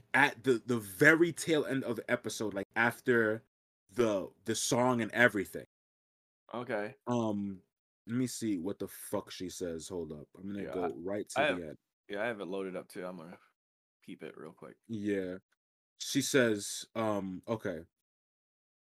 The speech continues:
Speaker 1: She says, "Denji, s-, country mouse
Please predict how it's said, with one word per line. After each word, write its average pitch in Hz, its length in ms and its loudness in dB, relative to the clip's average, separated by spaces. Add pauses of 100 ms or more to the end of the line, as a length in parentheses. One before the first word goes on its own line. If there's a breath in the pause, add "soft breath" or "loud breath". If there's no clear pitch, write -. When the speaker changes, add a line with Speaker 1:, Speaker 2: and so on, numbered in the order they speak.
Speaker 1:
She 147 80 -6
says, 135 200 6
"Denji, 120 560 8 (520)
s-, - 100 -10
country 220 580 4
mouse 214 560 2